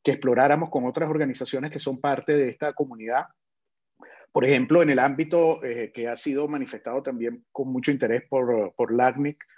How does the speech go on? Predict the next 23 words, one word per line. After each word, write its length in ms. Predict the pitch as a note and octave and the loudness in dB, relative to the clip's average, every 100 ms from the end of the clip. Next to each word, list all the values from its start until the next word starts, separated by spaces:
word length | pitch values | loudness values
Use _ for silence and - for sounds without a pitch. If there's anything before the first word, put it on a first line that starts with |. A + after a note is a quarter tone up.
| _ _ _ | _ _ _
de 160 | - C3 | 0 4
los 200 | C3+ D3+ | 4 4
puntos 280 | D3+ B2+ D3 | 0 0 0
de 60 | |
intercambio 440 | C#3+ - - B2 C#3 | 0 -2 -4 0 0
de 60 | |
tráfico, 500 | A#2 E3 E3+ - - _ _ | 2 -2 -2 -14 -14 _ _
¿no? 220 | C#3+ - _ _ _ _ _ | -20 -20 _ _ _ _ _
Eh, 600 | - A#2 A#2 A#2 A2 A2 | -8 -2 0 2 0 -2
eso, 340 | - B2+ F#3 F3 | -4 2 4 4
eso 240 | C3+ F3 | 2 2
es 60 | F3+ | 2
un, 180 | F3 - | 0 -6
una 240 | C#3+ E3 | 0 0
cosa 260 | D#3+ E3 F3 | 2 2 4
concreta, 560 | F3 C3 D3+ D3+ F3 E3+ | 2 2 2 4 4 2
específica, 720 | D#3 C#3 - F3 F#3 E3 D3+ | 0 -6 -4 -6 -4 -2 -4
que 120 | B2+ | -4
nosotros 400 | B2 - C3 D#3+ | -10 -8 -4 -2
como 200 | - C#3+ | -2 -4
colectivo 560 | B2 A2+ - C3+ C#3 D#3 | -4 -6 -2 0 2 2
podemos 300 | C#3 A#2 C#3+ | 0 -2 -4
trabajar 460 | D3 A2+ B2+ D3 | -4 -2 -2 -2